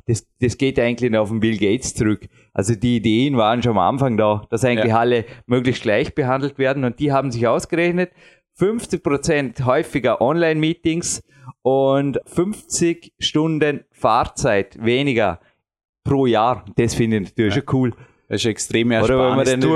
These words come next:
Speaker 1: natürlich, wenn man ein,
Speaker 2: eben
Speaker 1: zwei Flüge nicht mitrechnet, da ist schon einiges an C O zwei, das wir uns ersparen an unserem Planeten.
Speaker 2: Das ist natürlich ein Vorteil der mobilen Medien, heißt Smartphone oder Laptop mit
Speaker 1: Eben.
Speaker 2: Kamera für die Videokonferenz.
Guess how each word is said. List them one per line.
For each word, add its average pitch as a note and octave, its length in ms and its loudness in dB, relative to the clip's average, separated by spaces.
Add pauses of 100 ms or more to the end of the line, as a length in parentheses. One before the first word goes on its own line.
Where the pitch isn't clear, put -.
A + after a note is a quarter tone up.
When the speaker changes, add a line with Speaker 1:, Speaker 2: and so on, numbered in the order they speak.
Speaker 1:
natürlich, - 260 -6
wenn B2 140 0
man B2+ 100 2
ein, A#2 60 0
Speaker 2:
eben F#3 120 0
Speaker 1:
zwei C#3+ 220 2
Flüge C#3+ 320 0
nicht D3+ 120 0
mitrechnet, C#3+ 600 -2
da B2 120 2
ist A#2 80 -2
schon D3 120 0
einiges C3 400 0
an C3 140 0
C C#3 160 0
O C3 80 2
zwei, A#2 260 0
das C3 160 0
wir B2+ 80 0
uns B2 140 0
ersparen A#2+ 420 0
an B2 140 0
unserem A2+ 320 0
Planeten. A2+ 560 -2
Speaker 2:
Das G#2+ 80 2
ist A#2+ 80 -4
natürlich D3 340 0
ein C#3 80 -2
Vorteil C3 420 0
der A#2 120 2
mobilen B2 520 2
Medien, G#2 460 0
heißt G#2+ 400 0
Smartphone A#2+ 540 0
oder G#2 160 2
Laptop A2 400 0
mit A2 120 0
Speaker 1:
Eben. C3 100 -2
Speaker 2:
Kamera B2 440 0
für B2+ 320 -2
die A#2+ 140 -2
Videokonferenz. A#2+ 880 -2